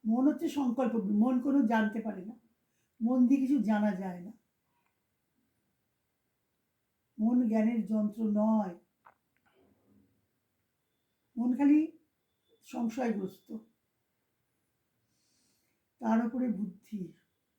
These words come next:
তাহলে মনের, ওই জন্য শ্রী অরবিন্দ মনের অনেক স্তর করেছেন না, হায়ার মাইন্ড,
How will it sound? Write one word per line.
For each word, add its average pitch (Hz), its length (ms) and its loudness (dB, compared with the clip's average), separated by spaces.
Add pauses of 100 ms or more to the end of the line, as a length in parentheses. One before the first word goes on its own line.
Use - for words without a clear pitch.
(2500)
তাহলে 226 200 -2
মনের, 220 400 0
ওই 220 80 2
জন্য 233 320 0
শ্রী 220 160 -12
অরবিন্দ 226 320 0
মনের 220 360 0
অনেক 220 240 -4
স্তর 214 280 -12
করেছেন 269 420 -10 (120)
না, 247 100 -10 (2500)
হায়ার 220 420 0
মাইন্ড, 202 480 -2